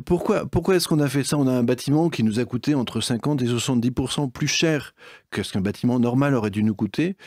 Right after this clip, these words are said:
Euh, le créateur est, est toujours seul actionnaire de la société, euh, François-Xavier Moutel,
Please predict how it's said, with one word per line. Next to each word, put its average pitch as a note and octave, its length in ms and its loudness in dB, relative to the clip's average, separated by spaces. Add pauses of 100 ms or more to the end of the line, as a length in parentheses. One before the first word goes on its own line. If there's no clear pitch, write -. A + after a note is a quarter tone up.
(340)
Euh, A2+ 220 0
le B2 140 0
créateur D#3+ 680 0
est, A2+ 460 -2
est G#2+ 100 -4
toujours C#3+ 360 -2
seul C#3+ 180 0
actionnaire C#3+ 500 0
de A#2 60 0
la A2+ 60 0
société, B2+ 680 0
euh, F#2+ 120 -4
François-Xavier A#2 580 0
Moutel, D3+ 480 0